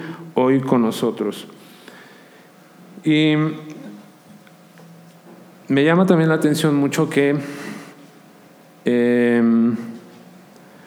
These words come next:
Moisés les está diciendo, pues es para todos. Y describe muy, muy, muy específicamente incluso personas.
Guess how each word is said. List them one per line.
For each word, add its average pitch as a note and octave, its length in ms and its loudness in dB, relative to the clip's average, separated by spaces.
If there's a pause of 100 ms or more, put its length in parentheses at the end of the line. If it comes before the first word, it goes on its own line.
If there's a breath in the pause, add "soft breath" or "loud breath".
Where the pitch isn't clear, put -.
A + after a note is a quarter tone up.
(140)
Moisés C3+ 340 2
les D#3+ 140 2
está D3+ 260 0
diciendo, D3 840 0 (260 loud breath)
pues A#2+ 120 -4
es D3+ 120 -4
para C#3 260 2
todos. A#2 560 -2 (1500 loud breath)
Y C#3+ 160 0
describe C#3+ 500 2
muy, D3+ 360 2
muy, D3+ 300 0
muy D3+ 280 0
específicamente C3+ 1080 0
incluso C3 500 -2
personas. C3+ 960 -2